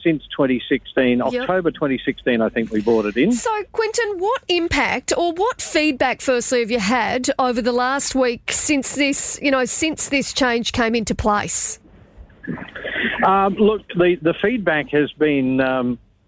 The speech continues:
Speaker 1: one of shock and horror in the sense that, uh, most people, and, and certainly within our industry, can see that it will have a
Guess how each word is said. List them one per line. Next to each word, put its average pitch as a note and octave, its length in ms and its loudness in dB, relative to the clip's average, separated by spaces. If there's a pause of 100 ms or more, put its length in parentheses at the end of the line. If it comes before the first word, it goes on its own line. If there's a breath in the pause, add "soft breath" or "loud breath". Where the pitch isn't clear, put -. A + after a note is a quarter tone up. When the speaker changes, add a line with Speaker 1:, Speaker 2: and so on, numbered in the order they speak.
Speaker 1:
one D3 300 0
of B2+ 340 0 (160)
shock D3+ 280 0
and A#2+ 100 -2
horror B2+ 500 2 (120)
in B2+ 180 0
the B2 160 -4
sense C#3 240 2 (120)
that, B2+ 200 4 (760 soft breath)
uh, C#3+ 300 0
most E3 400 0 (140)
people, D3 400 2
and, C3 200 -2
and B2 160 -8
certainly D3+ 320 2
within C3 260 2
our B2 200 0
industry, C3 640 -4 (360)
can E3 320 2 (160)
see D3 540 2
that C3+ 240 2
it D3+ 220 2
will E3 320 2
have C#3 480 -2 (340)
a B2+ 240 2